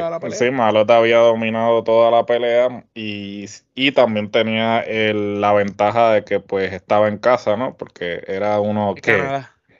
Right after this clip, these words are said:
Speaker 1: el que cabe destacar que solamente uno de los, de los peleadores de Canadá, que fue una de las féminas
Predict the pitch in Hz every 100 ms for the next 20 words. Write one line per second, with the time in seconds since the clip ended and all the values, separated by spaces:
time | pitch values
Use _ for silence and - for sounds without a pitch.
0 | _ _ - 101 - 101 98 101 113 120
1 | 113 117 107 120 - 104 - 110 110 113
2 | 107 110 110 101 104 113 110 104 104 123
3 | 110 104 101 - 107 101 95 101 110 110
4 | 110 104 104 110 120 95 - 101 104 107
5 | 104 101 113 110 107 98